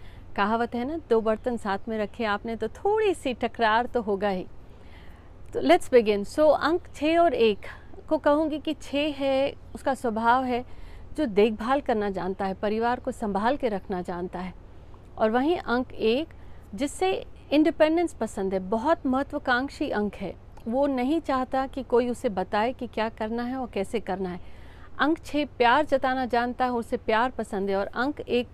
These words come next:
को अपने मन की भावना कहना आता ही नहीं है। अंक छः शायद कभी खुल के अपने दिल की बात और आसानी से नहीं कहता।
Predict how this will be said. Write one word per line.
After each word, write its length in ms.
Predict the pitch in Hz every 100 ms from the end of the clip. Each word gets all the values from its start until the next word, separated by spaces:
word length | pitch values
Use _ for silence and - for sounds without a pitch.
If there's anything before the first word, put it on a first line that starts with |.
| -
को 220 | 233 240 - - - -
अपने 240 | 226 233 240
मन 220 | 214 226
की 120 | 277 302
भावना 380 | 233 226 240
कहना 400 | 240 247 226 240
आता 400 | 247 - 190 196
ही 180 | 233 240
नहीं 300 | 254 196 190
है। 140 | 170 180 - - -
अंक 200 | 233 262 -
छः 200 | 247 254
शायद 320 | - 208 208
कभी 200 | 254 226
खुल 240 | 226 226 226
के 100 | 247
अपने 200 | 220 226
दिल 200 | 196 208
की 120 | 226
बात 360 | 170 185 202 233 - -
और 180 | 262 294 - -
आसानी 360 | 254 330 370
से 120 | 359 269
नहीं 220 | 220 202
कहता। 320 | 196 170 -